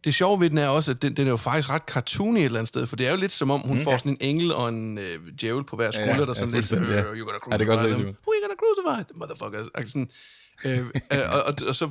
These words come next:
Speaker 1: og så viste det med hendes kaninsutter. Altså, det, det er
Speaker 2: Ja.
Speaker 1: super grotesk et eller andet sted, og det er pissefedt. Og så er det sjovt, det der med, at det er understøttet, eller det ved jeg ikke, om det er sjovt, men, men det er understøttet det her meget sådan sælsomme guitarspil. Altså,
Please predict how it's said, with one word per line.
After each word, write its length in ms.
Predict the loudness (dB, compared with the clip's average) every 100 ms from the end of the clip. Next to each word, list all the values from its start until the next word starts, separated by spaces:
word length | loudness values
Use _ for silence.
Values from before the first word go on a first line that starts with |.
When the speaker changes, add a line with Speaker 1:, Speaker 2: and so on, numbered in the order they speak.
| -2
Speaker 1:
og 100 | -2
så 100 | -2
viste 320 | -2 -4 -2
det 80 | -2
med 100 | -2
hendes 340 | -4 -8 -10 _ -8
kaninsutter. 800 | -2 0 0 -2 -6 -10 -10 -12 -14 _ _ _ -8
Altså, 220 | -4 -4
det, 200 | -4 -4
det 320 | -2 -2 0 2
er 40 |
Speaker 2:
Ja. 60 | 2
Speaker 1:
super 320 | 0 -4 -4
grotesk 460 | -6 -2 0 0
et 40 | -4
eller 120 | -8
andet 120 | -8
sted, 140 | -6 -4
og 200 | -4 -6
det 60 | -6
er 40 | -10 _ -6
pissefedt. 480 | -4 -4 -6 -6 -8 -20 -20 -20 -20 -4
Og 120 | -2
så 60 | 0
er 40 |
det 100 | 0
sjovt, 340 | 2 2 2 0
det 80 | 2
der 100 | 2
med, 260 | 2 0 -4 -10 -10 -10
at 120 | -6
det 80 | -4
er 40 |
understøttet, 500 | -2 -2 -2 -2 -2
eller 140 | -4 -10
det 200 | -10 -6
ved 60 |
jeg 60 | -4
ikke, 100 | -4
om 60 | -6
det 80 |
er 40 | -8
sjovt, 360 | -4 -4 -4
men, 160 | -10 -10 _ -20 -10
men 100 | -4
det 60 | 0
er 40 |
understøttet 440 | 2 0 0 0 0
det 80 |
her 100 | 0
meget 380 | 0 0 2 0 -2 _ _ -12
sådan 140 | -8
sælsomme 760 | -4 -2 -2 -2 -2 -2 -8 -10 -12 -10
guitarspil. 680 | -8 -4 -6 -6 -10 -8 -10
Altså, 160 | -10